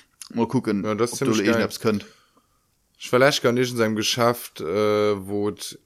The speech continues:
Speaker 2: all so Computer, Tablets, also weiter, go, wenn du, du machst ein Tablet mit so einer Mol-App.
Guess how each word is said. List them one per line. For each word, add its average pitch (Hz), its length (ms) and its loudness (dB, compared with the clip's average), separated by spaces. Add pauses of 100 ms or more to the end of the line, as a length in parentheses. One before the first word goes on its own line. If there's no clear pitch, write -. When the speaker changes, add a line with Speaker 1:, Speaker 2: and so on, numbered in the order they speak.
(160)
Speaker 2:
all 107 320 2
so 98 180 -4
Computer, 107 600 -2
Tablets, 107 460 -2
also 98 260 -4
weiter, 104 240 2
go, 104 200 -2
wenn 104 180 -2
du, 107 200 0
du 107 100 0
machst 110 200 0
ein 107 100 -2
Tablet 107 400 0
mit 98 180 -6
so 101 100 -4
einer 98 180 -4
Mol-App. 104 640 -2